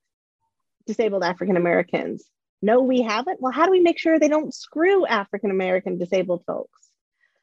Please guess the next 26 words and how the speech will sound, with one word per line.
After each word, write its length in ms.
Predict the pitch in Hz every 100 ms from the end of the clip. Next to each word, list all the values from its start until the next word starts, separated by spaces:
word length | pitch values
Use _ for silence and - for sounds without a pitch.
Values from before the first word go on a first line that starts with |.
| _ -
Um, 440 | 220 202 202 185 -
and 500 | 226 220 220 214 220 -
can 120 | 277
I 80 | 277
get 140 | 285
an 60 | 262
economist 800 | - 285 269 247 214 208 _ _
to 80 | 240
build 220 | 226 233
out 140 | 214 208
that 120 | 208
work? 160 | 208 202
Because 180 | 202 185
I 100 | 202
know 140 | 220 233
we're 160 | 233
really 240 | 202 220 220
gonna 200 | 214 196
need 180 | 208
it, 80 | 202
but 100 | 180
no 120 | 180
one's 200 | 175 165
doing 300 | - 175 -
it. 100 | - - _ _ _ _ _ _ -
Um, 580 | 214 202 190 180 -